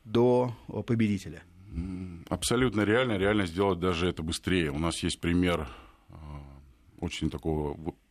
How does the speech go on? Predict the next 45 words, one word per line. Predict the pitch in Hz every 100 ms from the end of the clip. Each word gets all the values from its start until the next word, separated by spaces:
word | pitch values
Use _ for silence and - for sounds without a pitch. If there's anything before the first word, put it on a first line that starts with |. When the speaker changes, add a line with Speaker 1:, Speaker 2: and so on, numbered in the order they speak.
| _ _
Speaker 2:
пилота | 92 95 90
высокого | 87 92 98 - 85
уровня | 80 78 76 71
Владимир | 76 92 139 101
Васильев, | 85 - 76 67
которого | - 73 76 73
вы | 76
знаете, | 78 76 69 -
в |
том | 85 76
году | 78 78
он | 78
выиграл | 73 76
Кубок | 87 78 -
мира. | 80 71 64 - - - - -
Speaker 1:
Да, | - 123 113 117
я | 127 120
Speaker 2:
И | 113
Speaker 1:
на | 113
Дакаре | 107 123 123 131
его | 120
видел, | 120 117 113 110
Speaker 2:
Да, | 85 82
Speaker 1:
и |
вас, | 107 -
кстати, | - 90
Speaker 2:
да, | 82 80 76
Speaker 1:
тоже. | 92 82
Speaker 2:
да, | 78 80 78
и | 76 85
он | 90 117 123
прошёл | 101 92 117 107
тот | 92 -
путь | 101 87
за | 80
два | 95 80
года. | 78 - - - _ _ _ _ _ _ -
Вот, | 82 -
и | 80
здесь | 101 113
вопрос | 92 80 101 104 -
не, | 92 95 95 90
а, | 80 - 82 78 65 _ _
в | -
сроках, | - 101 - - -